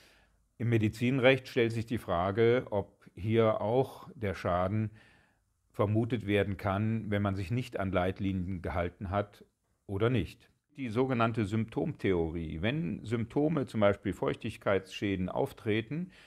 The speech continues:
dann wird vermutet, dass die Nichteinhaltung der din-Normen zu diesem Schaden geführt haben. Und im Medizinrecht gilt das leider nicht. Im Medizinrecht gilt, dass die Leitlinien, äh,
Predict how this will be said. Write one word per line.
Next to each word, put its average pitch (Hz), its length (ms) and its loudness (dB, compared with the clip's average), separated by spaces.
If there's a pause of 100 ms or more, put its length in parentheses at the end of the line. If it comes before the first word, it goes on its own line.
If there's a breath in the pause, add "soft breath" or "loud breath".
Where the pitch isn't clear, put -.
(160 soft breath)
dann 120 500 0
wird 123 200 2
vermutet, 117 540 -2
dass 107 180 -4
die 95 140 -6
Nichteinhaltung 104 840 0
der 90 100 4
din-Normen 98 640 0
zu 95 100 -8
diesem 90 300 -4
Schaden 87 560 2 (180)
geführt 92 500 -6 (320)
haben. - 440 -8 (1700 soft breath)
Und 107 560 2
im 104 420 2 (380)
Medizinrecht 139 640 0
gilt 117 220 2
das - 300 -2
leider 95 320 4
nicht. 87 340 -4
Im 101 120 -6
Medizinrecht 104 720 -4
gilt, 123 340 -2
dass 92 260 -6
die 95 380 -2 (380 soft breath)
Leitlinien, 101 1120 2
äh, 92 240 -2